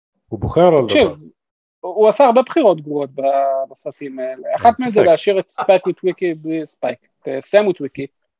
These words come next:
Speaker 2: בלי לזרוק אותו מאיזה חלון אחרי איזה חמש דקות, כי כל הסרט גער בו וצעק עליו, כל הסרט השני והשלישי.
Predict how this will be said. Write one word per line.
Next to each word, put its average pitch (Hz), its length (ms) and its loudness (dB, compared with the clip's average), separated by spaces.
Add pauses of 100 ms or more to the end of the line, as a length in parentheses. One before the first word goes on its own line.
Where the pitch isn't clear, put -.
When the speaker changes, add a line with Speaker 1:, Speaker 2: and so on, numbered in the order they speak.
(140)
Speaker 2:
בלי 160 160 2
לזרוק 165 340 2
אותו 165 160 -6
מאיזה 143 240 -8
חלון 151 400 0
אחרי 147 220 -2
איזה 143 120 -2
חמש 147 260 -4
דקות, 147 240 -6
כי - 100 -14
כל 170 120 2
הסרט 165 240 0
גער 147 320 0
בו 147 160 -6
וצעק 135 380 -6
עליו, 131 160 -6 (340)
כל 151 120 0
הסרט 147 220 -2
השני 143 260 -8
והשלישי. 131 460 -10